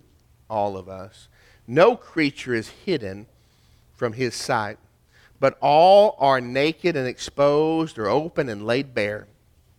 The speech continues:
Like a fish that you, you just, you split it open and just fillet it out, right? It, it, it, we're just, before the eyes of God, it's all out there on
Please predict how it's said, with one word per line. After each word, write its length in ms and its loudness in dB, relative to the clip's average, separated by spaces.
Like 160 -2
a 80 -6
fish 680 0
that 120 -6
you, 80 0
you 200 -2
just, 300 -6
you 120 2
split 600 0
it 100 2
open 360 4
and 100 -4
just 240 -2
fillet 460 4
it 120 2
out, 340 2
right? 320 4
It, 140 4
it, 100 -12
it, 80 -12
we're 160 6
just, 440 -2
before 300 4
the 140 4
eyes 300 6
of 160 -4
God, 420 6
it's 240 -4
all 840 6
out 300 2
there 380 0
on 540 2